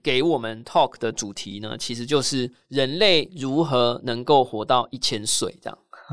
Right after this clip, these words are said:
<laughs> 然后我当时其实觉得永生是一个很惊吓的概念，我还没有办法接受。但是那时候听到说可以活一千岁，虽然不是不会死，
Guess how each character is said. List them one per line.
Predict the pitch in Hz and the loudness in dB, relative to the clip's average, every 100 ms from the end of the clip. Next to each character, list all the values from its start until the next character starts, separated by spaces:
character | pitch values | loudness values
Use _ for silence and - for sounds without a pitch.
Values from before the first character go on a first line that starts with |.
| - - | -14 -18
<laughs> | _ _ _ - _ _ | _ _ _ -20 _ _
然 | 139 | 2
后 | 180 196 170 _ _ _ _ | 4 4 2 _ _ _ _
我 | 139 | -2
当 | 143 233 | 2 2
时 | 262 151 135 | 2 -2 -2
其 | 131 131 | -2 -2
实 | 127 127 123 127 135 139 _ | -2 0 0 0 -2 -8 _
觉 | 160 185 | 0 0
得 | 208 | 2
永 | 165 120 | 2 0
生 | 117 170 175 | 0 -2 0
是 | 175 | -2
一 | 143 | 0
个 | 139 | -2
很 | 117 - | -2 -8
惊 | 143 147 | -8 -2
吓 | 151 127 | 0 0
的 | 120 | -2
概 | 143 120 | -2 -2
念， | 123 113 - _ _ _ | -6 -12 -16 _ _ _
我 | 135 | -6
还 | 135 | -2
没 | 185 | 2
有 | 220 | 4
办 | 196 | 4
法 | 143 123 | 2 0
接 | 147 147 | -2 -2
受。 | - 151 - _ _ _ _ | 2 0 0 _ _ _ _
但 | 240 233 | 0 0
是 | 247 | 0
那 | 247 233 | 0 4
时 | |
候 | 226 | 2
听 | 226 226 240 | 0 -6 0
到 | 233 202 | 2 2
说 | 214 | 0
可 | 208 196 | -2 0
以 | 160 | 0
活 | 139 143 | 0 -2
一 | 185 | -2
千 | - 180 | -2 -2
岁， | - 190 131 - _ - | 0 0 0 -4 _ -10
虽 | - 285 | -2 2
然 | 285 190 | 4 2
不 | 185 165 | 0 -4
是 | 156 175 | -2 -4
不 | 143 | 0
会 | 160 170 | 4 4
死， | - - | 2 -4